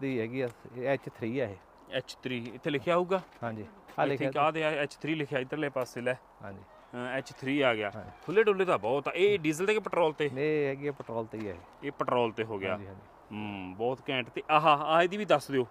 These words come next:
Speaker 1: ਇਹ ਬਾਈ ਵਿਲੀ ਆ ਨਾਈਨ-, ਅਹ, ਨਾਈਨਟੀ ਫਿਫਟੀ ਦੀ।
Speaker 2: ਨਾਈਨਟੀ, ਉੱਨੀ ਸੌ ਪੰਜਾਹ।
Speaker 1: ਉੱਨੀ ਸੌ ਪੰਜਾਹ ਦੀ।
Speaker 2: ਪਝੱਤਰ ਸਾਲ ਪੁਰਾਣੀ।
Speaker 1: ਹਾਂ, ਇਹ ਰੀਅਲ ਆ। ਆਹ ਇੰਜਨ ਵੀ ਇਹਦਾ ਸਾਰਾ ਜਿਹੜਾ ਇੱਥੋਂ ਦੇ-, ਦਿਖਾ ਦਿੰਦੇ ਆ ਇਹਦਾ
Speaker 2: ਹਾਂ, ਹਾਂ,
Speaker 1: ਇੰਜਨ
Speaker 2: ਹਾਂ,
Speaker 1: ਵੀ ਜਿਹੜਾ, ਆਹ ਸਾਰਾ ਇਹ ਰੀਅਲ ਆ ਇਹਦਾ।
Speaker 2: ਅੱਛਾ, ਅੱਛਾ, ਓਰੀਜਨਲ ਆ?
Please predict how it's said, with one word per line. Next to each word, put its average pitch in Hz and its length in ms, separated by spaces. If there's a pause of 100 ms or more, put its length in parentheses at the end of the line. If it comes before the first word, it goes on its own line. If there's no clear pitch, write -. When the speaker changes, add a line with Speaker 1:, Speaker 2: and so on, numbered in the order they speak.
(100)
Speaker 1:
ਇਹ 165 160
ਬਾਈ 170 160
ਵਿਲੀ 165 300
ਆ 180 60
ਨਾਈਨ-, 147 280
ਅਹ, 131 540
ਨਾਈਨਟੀ 135 680 (460)
ਫਿਫਟੀ 147 300
ਦੀ। 113 140 (320)
Speaker 2:
ਨਾਈਨਟੀ, 147 320
ਉੱਨੀ 175 220
ਸੌ 170 140
ਪੰਜਾਹ। 160 380
Speaker 1:
ਉੱਨੀ 147 160
ਸੌ 143 100
ਪੰਜਾਹ 120 300
ਦੀ। 240 60
Speaker 2:
ਪਝੱਤਰ 208 300
ਸਾਲ 196 240
ਪੁਰਾਣੀ। 151 340 (140)
Speaker 1:
ਹਾਂ, 110 140
ਇਹ 165 120
ਰੀਅਲ 185 280
ਆ। 113 80 (160)
ਆਹ 147 60
ਇੰਜਨ 175 260
ਵੀ 196 80
ਇਹਦਾ 202 140
ਸਾਰਾ 180 200
ਜਿਹੜਾ 196 280
ਇੱਥੋਂ 165 200
ਦੇ-, 147 180
ਦਿਖਾ - 920
ਦਿੰਦੇ 156 180
ਆ 160 40
ਇਹਦਾ 165 260 (180)
Speaker 2:
ਹਾਂ, 143 80
ਹਾਂ, 135 80
Speaker 1:
ਇੰਜਨ 143 240
Speaker 2:
ਹਾਂ, 135 80
Speaker 1:
ਵੀ 120 80
ਜਿਹੜਾ, 151 140 (540)
ਆਹ 170 120
ਸਾਰਾ 180 260
ਇਹ 190 80
ਰੀਅਲ 170 280
ਆ 135 40
ਇਹਦਾ। 120 160 (380)
Speaker 2:
ਅੱਛਾ, 135 240
ਅੱਛਾ, 143 140
ਓਰੀਜਨਲ 190 360
ਆ? 113 100